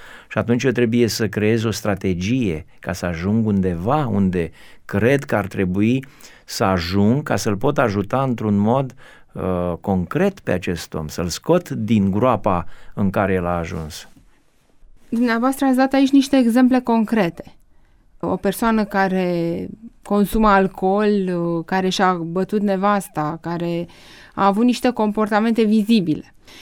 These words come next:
Speaker 2: Ce ne facem cu adevărurile interpretabile? Pot eu să cred că un prieten a greșit referitor la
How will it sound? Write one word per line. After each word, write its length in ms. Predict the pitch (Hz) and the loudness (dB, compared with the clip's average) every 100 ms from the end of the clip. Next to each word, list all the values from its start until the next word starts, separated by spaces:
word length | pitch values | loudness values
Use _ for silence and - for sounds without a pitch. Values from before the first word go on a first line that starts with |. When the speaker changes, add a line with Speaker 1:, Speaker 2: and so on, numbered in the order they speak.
| - - - - | -20 -20 -20 -12
Speaker 2:
Ce 120 | - | 2
ne 100 | 294 | 4
facem 320 | 302 311 330 294 | 4 4 4 6
cu 80 | |
adevărurile 720 | 294 277 269 294 302 302 302 302 | 6 6 6 6 8 8 8 6
interpretabile? 1040 | 277 294 262 294 294 370 269 170 151 160 - - _ _ _ _ _ - | 6 4 4 2 4 6 6 4 2 -2 -12 -20 _ _ _ _ _ -2
Pot 220 | 214 220 | 0 2
eu 220 | 226 233 | 2 2
să 240 | 226 226 196 | 2 -2 -2
cred 380 | - 208 220 | -2 0 0
că 240 | 208 208 202 185 175 170 165 - - - - - - | -2 0 2 2 0 -2 -4 -6 -12 -20 -20 -10 0
un 280 | 208 196 185 | 2 2 0
prieten 640 | 196 214 208 208 202 196 | 0 0 2 0 2 0
a 340 | 185 175 196 202 | 0 2 2 4
greșit 720 | 196 180 - 277 285 - 254 254 240 | 2 2 0 2 2 2 0 4 4
referitor 640 | 233 233 226 233 254 254 | 2 0 -2 0 2 2
la 960 | 240 254 240 233 233 226 220 220 214 214 | 2 4 4 4 4 2 0 0 -2 -6